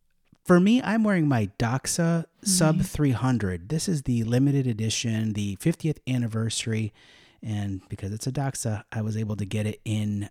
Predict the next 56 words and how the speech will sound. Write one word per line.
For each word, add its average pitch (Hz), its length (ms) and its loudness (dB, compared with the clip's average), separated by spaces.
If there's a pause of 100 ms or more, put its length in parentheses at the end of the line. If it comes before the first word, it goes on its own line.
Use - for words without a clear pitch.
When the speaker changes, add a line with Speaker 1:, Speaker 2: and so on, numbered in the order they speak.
Speaker 1:
um, 85 500 -10 (260)
I 123 60 2
was 117 80 4
able 120 140 2
to 117 80 0
get 107 160 -2
it 101 100 -4
in 101 160 -6
orange, 95 380 -4
which 107 180 -4
is 95 140 -6
their 90 180 -6
Speaker 2:
Nice. - 60 -6
Speaker 1:
professional 87 540 -2 (140)
line. - 160 -16
Yeah. 92 220 -8 (300)
Very 110 180 -8
excited 180 340 -4
Speaker 2:
I, 180 60 0
I 175 40 4
Speaker 1:
about 170 100 2
this 180 100 2
Speaker 2:
love 180 100 0
Speaker 1:
piece. - 260 -4
Speaker 2:
that. - 140 -4
I - 20 0
love 180 200 -2
that 180 120 0
watch. 175 360 -4
You 196 100 6
wear 196 140 4
it 175 80 2
very 175 240 4
well, 185 200 2
too. 180 260 0 (340)
Speaker 1:
Thank 208 160 0
you 185 60 0
very 165 140 4
much. 147 260 4
And 117 180 2
similarly 160 540 4
to 127 360 2
with 117 260 2
your 113 160 2
Jaeger-LeCoultre, 113 680 2 (140)
I 135 120 -2
don't 139 200 0
wear 113 240 2
this 98 220 -4
piece - 340 -2
as 104 200 -4
often 104 360 -2
as 92 180 -6
I 87 120 -8
probably 90 520 -8
should. 80 380 -8